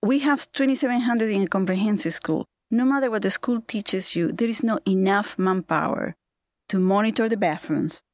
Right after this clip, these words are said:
to make sure the kids are not having contraband. It starts at the home, because at the end, any addiction, then who end up taking care of,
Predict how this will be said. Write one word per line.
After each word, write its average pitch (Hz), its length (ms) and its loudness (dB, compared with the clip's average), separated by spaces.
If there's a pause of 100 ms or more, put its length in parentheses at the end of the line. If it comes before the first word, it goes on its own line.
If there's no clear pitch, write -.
(240)
to 196 180 2
make 196 220 2
sure 220 240 0
the 208 100 0
kids 202 300 -4
are 208 80 2
not 190 180 0
having 175 300 2
contraband. - 720 -2 (380)
It 196 100 -2
starts 233 380 0
at 208 140 -2
the 160 80 0
home, 180 480 -2
because 208 240 0
at 233 100 0
the 240 140 2
end, - 220 -2
any 269 340 4
addiction, 214 640 0 (240)
then 196 420 0 (120)
who 254 140 2
end 240 200 2
up 214 200 2
taking 196 340 2
care 175 200 2
of, 165 220 -2